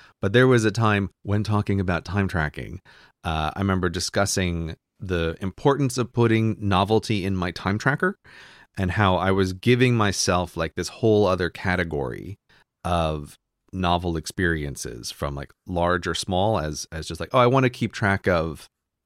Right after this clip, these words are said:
what this is." And so that's an example of, like, was that theme an entire year? Like,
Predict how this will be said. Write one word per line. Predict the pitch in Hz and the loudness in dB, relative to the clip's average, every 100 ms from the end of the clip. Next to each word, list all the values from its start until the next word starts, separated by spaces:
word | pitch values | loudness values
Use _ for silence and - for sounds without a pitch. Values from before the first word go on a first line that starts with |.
| _ | _
what | - 98 - | -2 -2 -2
this | 82 - | -6 -6
is." | 60 50 - - _ _ _ _ - | -8 -10 -14 -16 _ _ _ _ -8
And | 87 82 | -6 -4
so | 85 80 73 73 - _ _ _ _ _ | -4 -2 -4 -8 -12 _ _ _ _ _
that's | 120 139 160 | 2 2 4
an | 139 | 2
example | 117 120 123 120 101 87 | 4 4 4 2 0 2
of, | 90 85 | 0 0
like, | 82 - _ - | -4 -6 _ -2
was | 113 117 | 2 4
that | 120 139 - - | 4 4 2 -6
theme | - 120 123 123 110 | -2 0 2 2 2
an | |
entire | 104 101 - - 110 110 110 | 0 -2 -6 -2 2 4 2
year? | 104 95 95 120 165 180 - | 2 0 0 0 0 -2 -2
Like, | 95 | -4